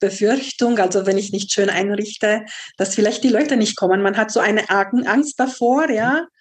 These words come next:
bevor man überhaupt beginnt mit der ersten Wohnung.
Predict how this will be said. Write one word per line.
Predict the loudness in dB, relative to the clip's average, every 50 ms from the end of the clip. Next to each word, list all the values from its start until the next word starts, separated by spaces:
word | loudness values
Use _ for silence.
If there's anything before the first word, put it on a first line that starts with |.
| _ _ _ _ _ _ _
bevor | -8 -6 -2 0 0 2
man | 2 2 0
überhaupt | 2 2 0 0 0 0 0 0 0 -2 -6
beginnt | -6 -4 0 2 2 2
mit | 2 2 2
der | 2 2
ersten | 2 0 -2 -4 -6 -6 -2
Wohnung. | 0 0 0 2 2 2 2 0